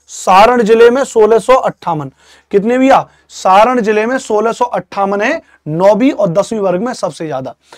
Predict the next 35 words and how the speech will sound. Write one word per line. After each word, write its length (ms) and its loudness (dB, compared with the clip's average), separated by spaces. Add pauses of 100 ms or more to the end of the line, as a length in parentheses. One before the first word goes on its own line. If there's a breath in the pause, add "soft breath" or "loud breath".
(260 soft breath)
ग्यारहवीं, 460 4
बारहवीं 340 4
वर्ग 220 2
में 120 -2
अगर 180 -2
देखें 320 0
तो 100 -4
सबसे 300 -4
ज्यादा 260 4
कहां 220 0
पर 140 0
है? 140 -2 (640)
तो 100 0
ग्यारहवीं, 520 6
बारहवीं 320 4
वर्ग 200 2
में 200 -2 (1700)
पूरी 200 0
लिस्ट 280 0
है 100 0
ये, 180 -2 (520)
तो 140 6
यहाँ 280 4
पे 100 -4 (120)
इक्कीस 420 -6
सौ 120 6
चौंतीस 480 -2
पद 200 2
हैं 80 0
सबसे 180 -2
ज्यादा 260 2
पश्चिमी 380 -2
चंपारण 480 -6
जिले 220 -12
में, 100 -16